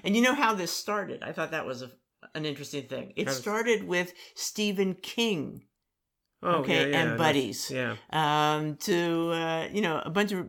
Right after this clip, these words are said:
Speaker 1: it's a bunch of famous guys.
Speaker 2: Yeah,
Speaker 1: Um,
Speaker 2: right.
Speaker 1: and, uh, they do the first one, you know, kind of on a
Speaker 2: Well
Speaker 1: lark years ago. We've actually seen Stephen
Speaker 2: Well,
Speaker 1: King
Speaker 2: Stephen King, Edward
Speaker 1: at the Mohawk
Speaker 2: Right.
Speaker 1: Mountain House, um, because th-, that was part of the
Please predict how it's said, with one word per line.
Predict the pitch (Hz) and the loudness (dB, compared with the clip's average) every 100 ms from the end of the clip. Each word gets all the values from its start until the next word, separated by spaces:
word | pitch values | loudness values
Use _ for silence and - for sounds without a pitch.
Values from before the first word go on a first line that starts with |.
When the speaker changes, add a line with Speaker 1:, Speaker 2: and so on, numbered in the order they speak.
| - | -8
Speaker 1:
it's | - 87 - - - 196 | -6 -4 -4 -6 -8 -6
a | |
bunch | 226 214 | -4 -4
of | 202 | -4
famous | 190 170 160 | -4 -4 -4
guys. | 151 117 101 - - | -4 -4 -4 -10 -6
Speaker 2:
Yeah, | 156 156 156 | -2 0 2
Speaker 1:
Um, | 156 160 | 2 0
Speaker 2:
right. | 208 - - - | -2 -4 -6 2
Speaker 1:
and, | 175 170 165 165 156 | 4 4 2 0 0
uh, | 165 160 156 | 2 2 4
they | 180 226 240 | 8 8 6
do | 226 | 0
the | 185 180 | 0 -2
first | 190 196 - | 0 0 0
one, | 247 262 165 120 - - - | -2 -2 -2 -2 -4 -6 -4
you | 185 | 0
know, | 165 165 | 2 2
kind | - 180 | 2 2
of | 190 | 2
on | - 165 165 | 0 0 2
a | 165 | 4
Speaker 2:
Well | 170 | 4
Speaker 1:
lark | 160 202 254 131 - | 4 4 4 2 -4
years | - 165 190 214 214 175 | -12 -2 2 4 4 0
ago. | 160 233 226 - - - | -2 0 0 -2 -10 -4
We've | 240 | 0
actually | 262 269 233 190 | 0 0 -2 -2
seen | - - 240 240 220 208 | -2 -2 0 2 0 -2
Stephen | - 190 180 160 151 | -4 -2 -2 -2 0
Speaker 2:
Well, | 185 | 2
Speaker 1:
King | 160 | 4
Speaker 2:
Stephen | 139 202 196 | 4 2 2
King, | - 175 160 | 2 2 2
Edward | 151 175 | 2 6
Speaker 1:
at | 220 240 | 4 6
the | 220 | 4
Mohawk | 190 151 151 139 | 4 4 4 2
Speaker 2:
Right. | 135 139 | 2 0
Speaker 1:
Mountain | 113 139 | 0 -2
House, | 151 127 123 - - | -4 -4 -4 -6 -6
um, | 156 151 156 160 | -4 -2 -2 -4
because | 160 - 160 156 - - | -6 -2 -2 -2 -8 -10
th-, | - - | -12 -8
that | - 160 | -2 -2
was | 160 | -2
part | - 160 | -4 -6
of | 156 | -4
the | 139 143 | -4 -2